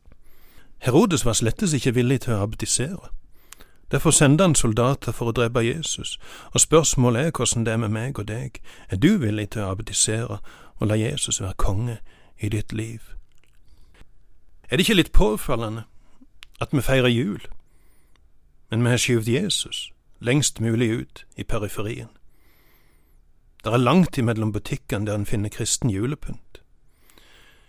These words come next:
Kristne julesanger må vike for bjelleklang og nissevise. Desember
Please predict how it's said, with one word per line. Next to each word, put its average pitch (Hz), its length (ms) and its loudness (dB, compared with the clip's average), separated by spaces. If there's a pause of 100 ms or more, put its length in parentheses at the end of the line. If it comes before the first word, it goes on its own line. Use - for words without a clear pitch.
(220)
Kristne 156 360 4
julesanger 139 600 4
må 120 160 4
vike 131 380 2
for 117 100 -6
bjelleklang 110 680 -4
og 101 100 -6
nissevise. - 640 -8 (1500)
Desember 143 600 4